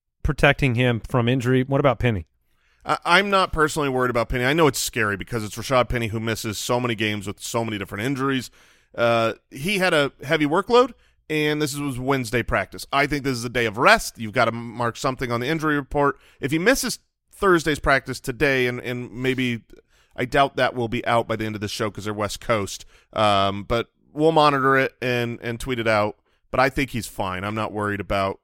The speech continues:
Speaker 2: I mean, I think he's a bad play this week, but I'm not worried about the injury.
Speaker 1: T J Hawkinson didn't practice. DeAndre Swift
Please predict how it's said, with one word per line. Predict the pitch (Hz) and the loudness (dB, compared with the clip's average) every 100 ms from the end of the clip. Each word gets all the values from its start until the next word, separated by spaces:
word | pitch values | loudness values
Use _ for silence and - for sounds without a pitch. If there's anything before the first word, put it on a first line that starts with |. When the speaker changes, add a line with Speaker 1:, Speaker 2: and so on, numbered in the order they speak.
| _ | _
Speaker 2:
I | 131 | -2
mean, | 135 | 2
I | 131 | 2
think | 135 156 | 2 0
he's | 113 | 2
a | |
bad | 113 98 | 0 0
play | 117 147 | 2 2
this | 110 - | 2 -4
week, | 101 80 - _ _ _ _ _ - | -10 -10 -18 _ _ _ _ _ 0
but | 117 | 2
I'm | 117 | 2
not | 123 113 | 0 0
worried | 110 | 0
about | 104 95 | 0 -2
the | 95 | -6
injury. | 90 - _ _ _ _ _ - | -12 -20 _ _ _ _ _ 0
Speaker 1:
T | 190 | 2
J | 180 185 | 6 8
Hawkinson | 165 170 185 170 180 175 | 8 6 4 2 2 2
didn't | 170 170 | 2 2
practice. | 180 165 160 165 | 4 4 0 -4
DeAndre | - 160 156 151 | 0 0 2 0
Swift | - 165 170 160 | 0 2 2 2